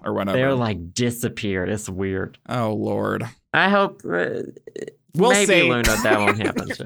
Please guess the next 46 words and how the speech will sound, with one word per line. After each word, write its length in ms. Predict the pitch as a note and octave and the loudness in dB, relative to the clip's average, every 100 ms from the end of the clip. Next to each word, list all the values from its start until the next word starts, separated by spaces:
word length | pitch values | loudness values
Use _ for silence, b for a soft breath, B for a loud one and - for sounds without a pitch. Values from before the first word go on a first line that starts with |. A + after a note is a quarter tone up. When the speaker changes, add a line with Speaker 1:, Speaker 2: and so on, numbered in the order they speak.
| - | -6
Speaker 2:
you. 120 | D3+ | -2
You 60 | D#3+ | 0
know, 400 | D3 C#3 C3 - _ - | 0 0 -2 -6 _ -2
Speaker 1:
We'll 160 | D3+ | 0
Speaker 2:
it's 120 | D3+ D3+ | 2 2
Speaker 1:
see. 60 | |
Speaker 2:
hard. 340 | A2 G2 G2+ G2+ | 2 2 0 -4
It's 120 | - _ - A#2 | -12 _ -8 -4
Speaker 1:
Oh, 240 | B2 G2+ | -2 -2
yeah. 240 | G2+ A#2 A2+ | 0 0 0
There, 120 | D#3+ | 0
'cause 180 | G3 F#3+ | 0 0
there's 180 | F3 - | 0 2
so 220 | G#3 F#3 | 2 2
many. 360 | F3+ E3 A2+ | 2 2 0
There's 200 | A#2 B2 | 0 -2
so 160 | - D#3 | -2 0
many 160 | D3 C3 | 0 2
girl 140 | B2+ | 2
groups, 240 | A#2+ A2 - | 2 0 0
so 120 | C3 | 0
many 140 | C3 | 0
girls, 720 | A#2 A#2 A#2 A2+ G#2+ - - - | 0 0 2 2 0 -2 -4 -6
so 240 | - C4 | -2 2
many 140 | A#3 D#3+ | 2 4
girls 280 | B2+ A2+ A2+ | 2 2 -2
in 60 | |
Korea. 500 | G#2 G#2 F#2 D2+ C#2 - _ | -4 -2 0 -2 -4 -10 _
Just 260 | - D3+ - | -8 -4 -2
so 140 | G3 | -2
many 140 | C3+ A2+ | 0 0
Speaker 2:
I'm 60 | - | 0
gonna 120 | A#2+ | 0
go 60 | |
Speaker 1:
girls. 140 | A2+ G#2 G2+ | 0 0 -4
Speaker 2:
and, 60 | _ - | _ -8
I'm 60 | D3 | -2
gonna 160 | C#3 B2+ | 0 0
have 220 | B2 - | 0 0
the 260 | G#2+ - - | -2 -2 -6
video, 480 | B2+ E3 D3+ D3+ | -2 0 2 2
music 300 | C#3+ F3 F3 E3+ | 2 0 -2 0
video 240 | D#3+ C3+ | 2 2
ready 480 | G#2 G#2+ C#3+ E3 D#3 | 2 2 2 2 2
to 100 | C#3+ | 2
go. 480 | C3 B2 F#2 F#2+ | 4 4 4 0